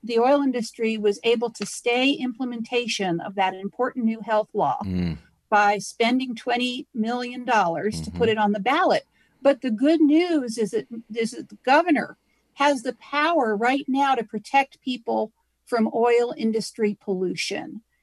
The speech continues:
Speaker 1: He can issue rules to ensure no new wells where people live, work, and go to play, and in fact, no new oil and gas wells anywhere in California, and he needs to do that. He has the power.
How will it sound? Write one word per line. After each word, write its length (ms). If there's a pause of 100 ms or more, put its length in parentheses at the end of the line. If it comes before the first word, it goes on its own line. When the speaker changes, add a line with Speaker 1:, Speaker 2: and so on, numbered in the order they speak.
(100)
Speaker 1:
He 180
can 260
issue 340
rules 680
to 260
ensure 420
no 320
new 200
wells 560
where 160
people 380
live, 420
work, 260
and 100
go 120
to 80
play, 540 (320)
and 80
in 100
fact, 340
no 300
new 240
oil 240
and 140
gas 360
wells 560 (460)
anywhere 500
in 120
California, 800
and 120
he 120
needs 460
to 120
do 320
that. 320
He 180
has 260
the 100
power. 540